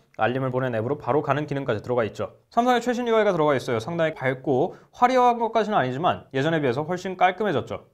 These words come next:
저는 여전히 삼성 터치위즈보다는 안드로이드 순정이 좀 더 좋기는 해요. 하지만 삼성이 그동안 만든 유아이 중에서는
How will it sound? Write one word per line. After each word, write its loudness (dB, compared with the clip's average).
저는 2
여전히 2
삼성 -2
터치위즈보다는 -2
안드로이드 -2
순정이 -4
좀 -6
더 0
좋기는 -6
해요. 4
하지만 4
삼성이 0
그동안 2
만든 4
유아이 4
중에서는 0